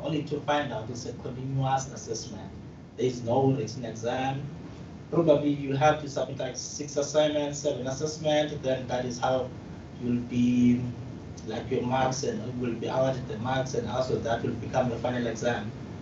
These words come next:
So, but other students, they are very confused in terms of that. So please do check your tutorial letters one oh one,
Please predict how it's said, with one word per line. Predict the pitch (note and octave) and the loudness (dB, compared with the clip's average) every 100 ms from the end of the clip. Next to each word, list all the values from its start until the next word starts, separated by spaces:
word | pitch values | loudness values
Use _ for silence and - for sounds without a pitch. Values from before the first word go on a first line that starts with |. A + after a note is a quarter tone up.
| - - | -12 0
So, | C#3 C3 | 4 4
but | C#3 C#3 | 4 4
other | D#3+ D#3+ | 6 6
students, | - D3 C3+ A#2+ | 4 4 4 4
they | C3+ | 6
are | D3 | 6
very | B2 A2+ | 4 0
confused | - B2 A2 B2 A2+ G#2+ | 0 -2 -2 -4 -4 -6
in | G#2 | -4
terms | B2+ - - | -2 -2 -4
of | - | -8
that. | - - | -8 -6
So | - - | -6 -2
please | D#3+ E3+ | 4 6
do | D#3+ E3 | 6 4
check | E3 D3+ C#3 | 4 4 2
your | C3+ B2 | 0 -2
tutorial | B2 B2 B2 B2 | -4 -2 -2 -2
letters | A#2+ - A2 A2 | -4 -6 -6 -6
one | A2 A2+ | -8 -6
oh | A#2+ | -4
one, | A2+ A2+ A#2+ | -4 -4 -8